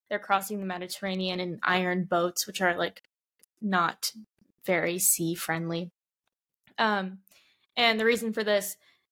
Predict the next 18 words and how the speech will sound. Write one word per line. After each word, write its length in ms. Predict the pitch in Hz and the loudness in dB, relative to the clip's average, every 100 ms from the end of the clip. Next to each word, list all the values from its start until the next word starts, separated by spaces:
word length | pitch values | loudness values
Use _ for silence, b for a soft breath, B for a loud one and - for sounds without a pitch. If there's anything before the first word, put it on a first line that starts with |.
| _ | _
specifically 600 | - - 226 220 214 214 | -10 2 4 4 2 2
in 80 | 202 | 2
Tunisia, 520 | 196 196 190 190 185 - | 2 0 2 4 4 2
it, 160 | 190 _ - | -2 _ 0
um, 300 | 196 185 185 | 2 2 0
the 80 | |
country 300 | 190 202 196 | 0 0 2
is 80 | 190 | 0
experiencing 720 | 190 - 185 185 185 190 185 | -2 -2 0 0 0 2 0
a 40 | - | 0
significant 600 | - 190 202 202 202 208 | -2 2 2 2 -2 -2
economic 460 | 190 185 175 180 196 | -6 -10 -10 -10 2
downturn. 800 | 247 247 233 254 233 226 220 208 | 4 4 2 0 0 0 0 0
There 220 | 185 175 | 0 -2
are 40 | |
food 320 | - 220 214 | 0 2 4
shortages, 760 | 190 202 196 196 190 185 185 180 | 4 4 4 2 4 4 4 2
inflation, 880 | 196 190 170 175 - 180 170 175 | 0 2 4 4 0 -2 -4 -6